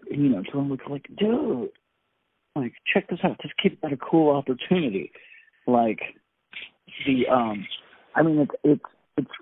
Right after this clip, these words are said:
freaking amazing. And, like, do you want, like, do you wanna see the potential in everything, or do you wanna see the negative in anything? Um, I mean, you get to choose. It's up to you.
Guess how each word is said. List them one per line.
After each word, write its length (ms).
freaking 420
amazing. 840
And, 180
like, 260
do 80
you 60
want, 220
like, 220
do 80
you 40
wanna 160
see 120
the 80
potential 600
in 100
everything, 520
or 180
do 60
you 100
wanna 240
see 60
the 100
negative 440
in 100
anything? 360
Um, 360
I 80
mean, 140
you 100
get 160
to 80
choose. 260
It's 160
up 140
to 80
you. 160